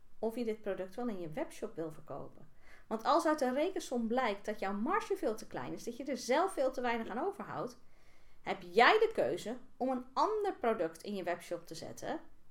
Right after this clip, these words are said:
waar je veel beter mee gaat verdienen. Dus prijs is echt een belangrijke. En als je, zie je dat stapelt, hè? Al die winstgevende acties die je doet in je bedrijf.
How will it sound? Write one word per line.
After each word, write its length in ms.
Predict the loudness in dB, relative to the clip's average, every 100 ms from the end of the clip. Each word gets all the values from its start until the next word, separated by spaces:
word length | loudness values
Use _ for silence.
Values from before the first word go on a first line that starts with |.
| -14 -6
waar 160 | -2
je 80 | -2
veel 400 | -2 0 0 -2 -12 -20 0
beter 460 | 4 6 4 0 -2 -8
mee 140 | -6 -4
gaat 400 | -2 -2 -4 -10 -16
verdienen. 460 | -10 -8 -6 -6 -8 -14 -20 -20 -20 -18 -16 -16 -16 -18 -14 -14 -12
Dus 140 | -10 -8 4
prijs 400 | 8 10 8 4
is 100 | 0
echt 300 | 2 0 0
een 100 | 2
belangrijke. 720 | 4 4 2 2 0 -2 -2
En 240 | -4 -2
als 180 | -2 -2
je, 40 | -4
zie 240 | 0 2
je 60 | 2
dat 160 | -2
stapelt, 520 | -2 2 2 2 -2 -2
hè? 100 | -2 2
Al 260 | 4 6
die 120 | 4 2
winstgevende 680 | 0 -2 0 2 2 2 4
acties 420 | 4 2 0 -2
die 100 | -2
je 140 | -2
doet 200 | -2 -2
in 80 | -2
je 100 | -2
bedrijf. 540 | -4 -6 -6 -4 -6